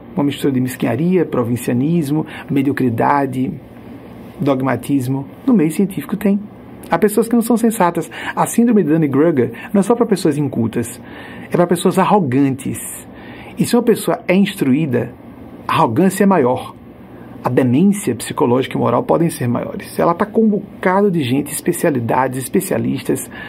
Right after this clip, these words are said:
É, foi uma coisa bem feia que ela fez publicamente. Poderia ser considerado crime o que ela fez.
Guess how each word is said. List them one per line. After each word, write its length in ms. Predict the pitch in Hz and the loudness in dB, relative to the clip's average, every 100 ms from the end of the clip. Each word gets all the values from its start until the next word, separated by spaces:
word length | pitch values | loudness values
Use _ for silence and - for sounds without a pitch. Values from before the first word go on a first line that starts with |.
| - - - - - - - | -14 -14 -14 -14 -14 -16 -10
É, 300 | - 113 143 | -2 0 0
foi 180 | - 120 | 0 0
uma 80 | 151 | 0
coisa 300 | 143 127 202 | 0 2 2
bem 220 | 127 185 | 2 0
feia 500 | 185 120 110 - 120 - | 0 -2 -2 -4 -8 -12
que 80 | - | -8
ela 140 | - 120 | -6 -4
fez 240 | - 113 | -4 -6
publicamente. 560 | - 117 - - - - | -4 -4 -2 -2 -4 0
Poderia 340 | 226 180 175 | 2 4 2
ser 160 | 180 214 | 0 0
considerado 460 | 214 214 180 214 | 0 0 0 0
crime 420 | - 233 139 117 110 - | 0 0 2 -2 -6 -8
o 80 | 135 | -8
que 100 | - | -4
ela 100 | 131 | -6
fez. 460 | - 127 - - | -6 -10 -10 -16